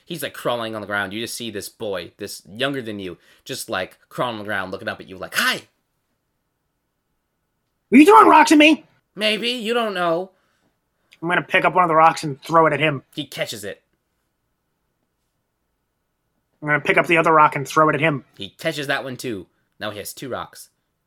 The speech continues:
Speaker 1: He juggles them. He's like, "Ah, ha, ha, ha."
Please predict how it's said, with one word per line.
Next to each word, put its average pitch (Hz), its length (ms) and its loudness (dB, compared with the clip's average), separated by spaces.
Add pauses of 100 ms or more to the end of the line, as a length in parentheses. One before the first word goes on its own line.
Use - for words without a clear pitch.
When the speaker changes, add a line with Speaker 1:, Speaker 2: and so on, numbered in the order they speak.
(140)
Speaker 1:
He 123 100 -14
juggles 107 340 -8
them. 87 180 -14 (640)
He's - 100 -20
like, 92 100 -12
"Ah, 139 180 -4 (140)
ha, 117 100 -6
ha, 104 140 -16
ha." 95 260 -16